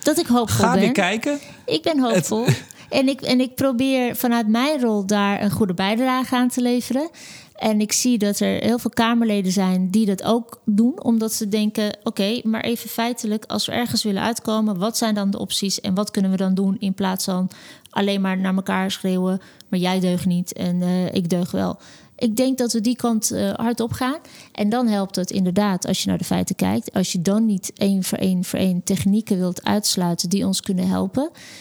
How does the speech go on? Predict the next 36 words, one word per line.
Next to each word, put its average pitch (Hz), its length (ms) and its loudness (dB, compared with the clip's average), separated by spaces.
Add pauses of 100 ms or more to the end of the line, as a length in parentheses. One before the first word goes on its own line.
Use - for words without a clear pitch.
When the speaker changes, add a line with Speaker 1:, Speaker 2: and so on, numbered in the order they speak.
(100)
Speaker 1:
Ik - 80 -20
zeg 214 240 0
niet 196 320 0
dat 196 180 -2
je 196 80 -2
dogmatisch 196 600 0
voor 208 260 -2
alle 196 240 -2
technieken 185 480 -2
per 185 160 0
se 180 180 -2
moet 175 180 -2
zijn, 214 260 0
maar 202 100 0
kijk 185 240 -2
dan 202 180 0
ook 208 100 -2
weer 196 120 0
naar 175 140 0
de 175 80 -6
feiten. 185 520 -2 (420)
Is 220 200 0
iets 208 220 -2
voor 190 140 0
de 175 60 -2
transitiefase, 220 1200 -2
bijvoorbeeld 190 480 -2
C 202 120 0
C 196 340 0
S, 196 80 -2
zal 185 160 -2
grotendeels 180 840 -2
voor 220 140 -4
de 185 60 -4
transitiefase 202 880 -4
zijn. 190 320 0